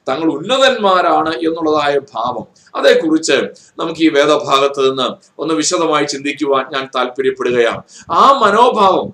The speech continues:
അവർക്ക് ലഭിച്ചതായ അറിവിൽ നിന്നാണ്, ദൈവത്തെക്കുറിച്ചുള്ളതായ ബോധത്തിൽ നിന്നാണ് അവർക്ക് ആ ഒരു സുപ്പീരിയോറിറ്റി കോംപ്ലക്സ് ഉണ്ടായത്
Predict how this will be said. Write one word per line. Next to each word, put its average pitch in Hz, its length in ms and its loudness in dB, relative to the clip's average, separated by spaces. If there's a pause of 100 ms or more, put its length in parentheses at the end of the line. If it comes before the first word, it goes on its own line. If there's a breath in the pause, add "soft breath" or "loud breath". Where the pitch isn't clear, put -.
അവർക്ക് 202 580 -2 (240 loud breath)
ലഭിച്ചതായ 202 840 2
അറിവിൽ 240 560 0
നിന്നാണ്, 180 280 -6 (160)
ദൈവത്തെക്കുറിച്ചുള്ളതായ 208 1120 2
ബോധത്തിൽ 247 680 0
നിന്നാണ് 180 360 0 (580 soft breath)
അവർക്ക് 151 300 -2
ആ 151 120 6
ഒരു 151 180 2
സുപ്പീരിയോറിറ്റി 156 880 -2
കോംപ്ലക്സ് 143 460 -4
ഉണ്ടായത് 131 460 0